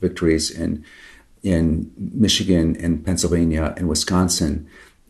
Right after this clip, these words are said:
And people like Ryan realized how much of this was rooted in that regional resentment, and that the party had failed to reckon with that,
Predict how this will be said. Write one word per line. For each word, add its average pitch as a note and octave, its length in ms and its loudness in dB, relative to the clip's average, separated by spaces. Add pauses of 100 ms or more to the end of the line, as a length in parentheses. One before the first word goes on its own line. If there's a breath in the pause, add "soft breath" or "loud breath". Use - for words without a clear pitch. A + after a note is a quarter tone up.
(100)
And F2 420 2
people A2 240 4
like F#2+ 140 4
Ryan F2+ 580 4
realized G2 520 4
how G2 80 2
much F2+ 280 2
of - 80 -8
this - 260 0
was E2+ 260 2
rooted G2 440 4
in E2+ 300 0
that E2 260 -2
regional E2+ 380 0
resentment, D#2+ 640 -2 (600 loud breath)
and F2+ 400 2
that F2 200 4
the F2+ 80 2
party F#2+ 360 4
had F2 100 6
failed G2+ 340 6
to G2 80 -2
reckon F#2+ 340 4
with D#2+ 180 2
that, C#2+ 300 -2